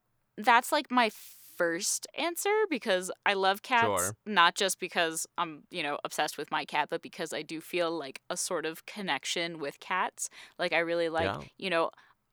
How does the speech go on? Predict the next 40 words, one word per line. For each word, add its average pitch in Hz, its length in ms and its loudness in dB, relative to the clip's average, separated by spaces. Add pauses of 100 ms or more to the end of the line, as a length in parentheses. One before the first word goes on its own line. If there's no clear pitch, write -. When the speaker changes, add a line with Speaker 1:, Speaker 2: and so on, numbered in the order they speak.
(220)
Speaker 1:
I 165 360 4 (100)
have 180 340 4 (300)
need 180 280 -4
for 180 200 -2
affection 196 680 -4 (400)
and 175 160 -8
love 170 260 2
sometimes, 262 600 0 (260)
but 180 140 -2
then, 170 260 0 (180)
like, 160 180 -4
when 170 220 -4
I 160 120 6
wanna 170 220 0
be 160 120 -4
alone, 143 400 -2
you 175 140 -8
better 143 240 0
leave 139 160 -8
me - 80 -12
the 131 100 -8
fuck - 240 -12
alone. - 360 -12 (320)
And 208 240 4
so 185 140 8
Speaker 2:
Right, 202 60 8
Speaker 1:
that's, 208 260 8
Speaker 2:
right, - 80 4
right, 202 240 10
Speaker 1:
I, 190 80 10
I - 40 12
Speaker 2:
right. 190 80 4
Speaker 1:
relate 180 280 2
to 170 100 -6
cats - 360 2 (100)
very 175 240 2
much 170 220 0
on 202 140 0
that 214 200 4
level. 339 380 0